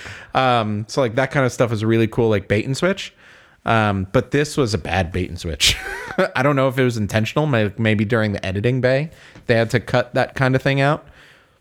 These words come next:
'Cause I do think if that, I'll, I'll do it so you could send me back in time so I could have more time with my daughter, I don't think would have fit in the movie we ended up getting. So I could see why they cut that. I'm just disappointed they didn't,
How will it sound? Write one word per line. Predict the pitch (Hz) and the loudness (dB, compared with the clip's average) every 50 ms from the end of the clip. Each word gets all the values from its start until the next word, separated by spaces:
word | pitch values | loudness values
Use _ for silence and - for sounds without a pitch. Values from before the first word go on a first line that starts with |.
| _ _ _ _ _ _ | _ _ _ _ _ _
'Cause | - 135 139 | -2 0 0
I | 147 | 2
do | 151 165 | 2 2
think | 156 165 156 147 | 2 2 2 2
if | 135 113 | 0 0
that, | 113 120 123 123 123 123 - - _ _ _ _ _ _ _ _ _ _ _ _ _ _ _ _ _ _ - - - - | 2 2 2 2 2 0 -2 -8 _ _ _ _ _ _ _ _ _ _ _ _ _ _ _ _ _ _ -20 -14 -4 0
I'll, | 117 110 107 104 95 - - | 2 2 2 2 0 0 0
I'll | 113 110 | 0 0
do | 92 92 117 117 117 113 | 0 0 0 2 2 2
it | 113 - - | 2 0 -2
so | - - | -2 0
you | 120 110 | 0 0
could | 98 - 98 - | 0 -2 -2 0
send | 123 110 | 0 0
me | 104 | 0
back | 92 117 110 - - | 2 2 0 0 0
in | 95 | -2
time | - 107 107 104 | -2 -2 -2 0
so | 101 - 104 | 0 0 0
I | |
could | 95 - | 0 0
have | 101 92 | -2 0
more | 101 104 101 95 | 0 0 0 0
time | - 110 101 98 | 0 0 0 0
with | 90 87 | 0 -2
my | 92 90 | -2 -2
daughter, | 87 98 95 98 95 90 90 85 85 87 - _ _ _ _ - | 0 0 2 2 2 0 -2 -2 -4 -6 -10 _ _ _ _ -4
I | - 104 | 0 0
don't | 110 113 | 2 2
think | 107 123 107 95 | 2 0 0 2
would | 113 113 | 2 2
have | 98 87 | 2 0
fit | - - - 117 104 98 - - | -2 -2 0 0 0 0 -2 -4
in | 110 95 | -4 -2
the | 92 | -2
movie | 95 95 90 92 95 | -2 -2 -2 -2 -2
we | 90 92 90 | -2 0 0
ended | 92 92 82 85 85 | 0 -2 -2 -2 -4
up | 80 - | -4 -2
getting. | - 98 85 85 80 87 | -2 -2 -2 -4 -6 -4
So | - - 117 | -2 0 0
I | 107 | 0
could | - 110 90 | 0 0 -2
see | - - 120 | -2 0 0
why | 110 101 104 104 104 104 | 2 2 4 4 4 4
they | 101 104 | 2 0
cut | 98 - - 110 107 - | 0 0 -2 -2 0 0
that. | 143 143 147 - | 0 0 0 0
I'm | 123 107 98 | -2 -2 0
just | 104 101 - | -2 -2 -2
disappointed | - 104 95 - 104 92 - 98 95 95 90 85 87 - - _ - - - - _ _ _ _ | -2 -2 -2 -2 -4 -4 -4 -4 -4 -2 -4 -4 -6 -10 -14 _ -20 -20 -20 -20 _ _ _ _
they | - 98 87 | 0 2 2
didn't, | 101 92 87 90 80 | 4 2 2 0 -2